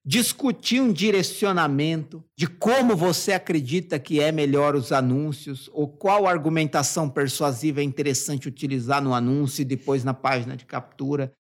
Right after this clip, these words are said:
e depois na sequência de e-mails de boas-vindas e depois nos scripts que você vai escrever ou nos copies que você vai escrever e depois nos e-mails que vão liberar esses copies ou esses vídeos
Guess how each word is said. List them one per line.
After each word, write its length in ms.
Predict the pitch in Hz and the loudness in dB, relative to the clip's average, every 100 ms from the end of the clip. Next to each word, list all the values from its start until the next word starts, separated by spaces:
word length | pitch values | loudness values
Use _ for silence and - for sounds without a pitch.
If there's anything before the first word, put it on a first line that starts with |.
| _ - | _ -4
e 60 | 143 | -2
depois 480 | 131 139 156 147 | 0 0 2 2
na 140 | 143 139 | 2 0
sequência 560 | - 131 - 139 127 | 0 -4 -2 -2 -2
de 120 | 123 127 | -4 0
e-mails 300 | 127 131 117 | 2 2 0
de 100 | 123 | -2
boas-vindas 800 | 117 127 107 104 131 143 135 | 0 0 0 0 2 2 0
e 60 | 120 | -2
depois 500 | 127 139 - 147 139 | -2 -2 2 2 2
nos 220 | 143 127 | -2 -2
scripts 680 | 135 - - 156 151 - 127 | -2 -2 -2 0 0 -4 -8
que 100 | - | -6
você 280 | 135 131 143 | -6 -4 -4
vai 140 | 131 | -2
escrever 680 | 131 - 139 113 135 147 147 - - | -2 2 2 4 4 2 2 -4 -4
ou 180 | 151 165 | 2 2
nos 240 | 160 135 | 2 0
copies 460 | - 143 151 147 139 | -2 0 0 0 -8
que 80 | 151 | -6
você 300 | 135 131 123 | -6 -4 -4
vai 100 | 131 | -4
escrever 560 | 131 - 120 - 143 | -4 -6 -6 0 2
e 40 | 147 | 2
depois 500 | 135 139 165 165 156 | 2 0 2 0 2
nos 200 | 160 131 | 0 0
e-mails 640 | 147 135 147 170 170 143 | 0 2 2 2 2 -2
que 140 | - | -2
vão 340 | 123 120 170 175 | -4 0 0 2
liberar 520 | 147 123 131 127 143 | 0 2 2 4 2
esses 360 | 131 - 127 - | 0 -2 -6 -6
copies 480 | 135 139 147 127 | 0 0 0 -2
ou 140 | 135 131 | 0 0
esses 340 | 127 - 113 | -2 -4 -8
vídeos 540 | - 127 147 131 135 | -2 0 0 -4 -12